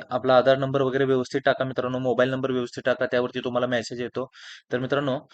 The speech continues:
अ, सेव्ह करायचं आहे. तर मित्रांनो, records are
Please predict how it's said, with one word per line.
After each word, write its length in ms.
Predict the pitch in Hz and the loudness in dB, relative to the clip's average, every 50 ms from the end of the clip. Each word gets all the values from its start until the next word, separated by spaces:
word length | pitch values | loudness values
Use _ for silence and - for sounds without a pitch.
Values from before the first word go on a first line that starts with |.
| - - _ - | -20 -12 _ 4
अ, 240 | 120 120 123 127 127 | 6 6 6 6 4
सेव्ह 720 | 123 - - - - - - - 139 143 147 147 143 143 | 0 -6 -10 -12 -12 -10 -2 0 2 4 4 2 0 -2
करायचं 360 | - - 131 135 135 135 147 | 0 2 4 4 4 4 4
आहे. 220 | 143 135 131 139 143 | 2 2 2 0 -2
तर 160 | - - 135 | -2 -2 -4
मित्रांनो, 360 | 131 131 131 131 131 135 143 139 | -4 -2 -2 -2 0 0 0 0
records 440 | 139 131 123 - 127 135 - - 139 | 0 -2 2 2 0 0 0 -2 0
are 160 | 120 123 123 | 0 2 2